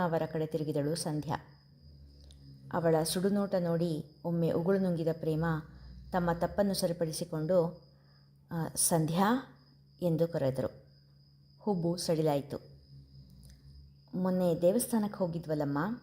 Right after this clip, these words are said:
ಅವತ್ತು ನಿನ್ನ ಅಪ್ಪನ ಜಾತಕನ ಜೋಯಿಸ್ರ ಹತ್ರ ತೋರಿಸಿದ್ವಿ. ಏನೋ ಕಂಟಕ ಇದೆ ಅಂತ ಹೇಳಿದ್ರು,"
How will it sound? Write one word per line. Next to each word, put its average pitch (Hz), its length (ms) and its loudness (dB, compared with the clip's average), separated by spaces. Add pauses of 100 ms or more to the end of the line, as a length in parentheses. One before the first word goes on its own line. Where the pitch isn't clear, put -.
(720)
ಅವತ್ತು 196 680 0
ನಿನ್ನ 185 200 2
ಅಪ್ಪನ 208 300 -2
ಜಾತಕನ 175 500 -2 (320)
ಜೋಯಿಸ್ರ 185 360 0
ಹತ್ರ 175 300 -2
ತೋರಿಸಿದ್ವಿ. 147 720 -4 (1200)
ಏನೋ 170 360 2
ಕಂಟಕ 151 540 -4 (100)
ಇದೆ 202 160 0
ಅಂತ 180 200 -2
ಹೇಳಿದ್ರು," 156 800 0